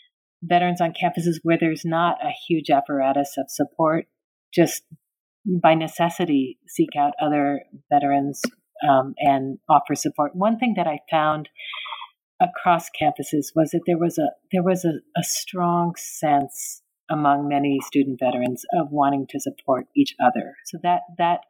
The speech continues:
kind of, that is something that I think held over from their military training, to think of themselves as a, a body of people or of a group of people, and to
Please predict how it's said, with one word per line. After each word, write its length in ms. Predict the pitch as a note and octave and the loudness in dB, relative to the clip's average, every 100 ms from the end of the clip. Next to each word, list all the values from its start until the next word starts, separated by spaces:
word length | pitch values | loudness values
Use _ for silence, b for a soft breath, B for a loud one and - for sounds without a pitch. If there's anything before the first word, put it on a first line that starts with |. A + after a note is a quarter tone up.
| - | -2
kind 160 | D#3+ | 0
of, 80 | D3+ - | 0 6
that 180 | F3 F3+ | 8 8
is 140 | F3+ | 4
something 320 | E3+ D3 C#3+ C#3+ | -2 -4 -6 0
that 140 | C#3 | 2
I 60 | C3+ | 2
think 200 | - C3+ | -2 -2
held 160 | C#3 C#3 | 0 0
over 380 | C3+ C3+ C#3 C#3 B B _ | -2 -2 -4 -4 B B _
from 100 | D3+ | 0
their 120 | C#3+ | 2
military 500 | C3+ C3+ C3+ C3+ C3 | 2 0 -2 -2 -4
training, 400 | - C3+ C3 C3 B2 | -4 -4 -4 -4 -4
to 220 | - C3+ - _ | 2 2 0 _
think 140 | E3+ D3 | 0 2
of 120 | C#3+ | -2
themselves 560 | C#3+ B2+ C#3 C3 B2+ - C#3 | -2 -2 2 2 0 -8 -8
as 120 | C3+ | -2
a, 480 | B2 - - _ - | -2 -2 -16 _ -6
a 40 | |
body 440 | C3+ C#3+ C3+ C3+ C3+ | 0 2 2 0 -4
of 100 | B2 - _ | -6 -10 _
people 320 | D3 C#3 C#3+ | -4 0 0
or 220 | B2 C3 A#2+ | 0 0 0
of 100 | A#2+ | -2
a 100 | B2+ | -6
group 300 | - D3 C#3+ - | -4 0 0 -2
of 120 | C#3 | -12
people, 400 | - C3 - C3+ B B B B - | -6 -2 2 2 B B B B 0
and 200 | F#3 F#3+ | 2 2
to 320 | F#3 G3 D#3 | 2 0 0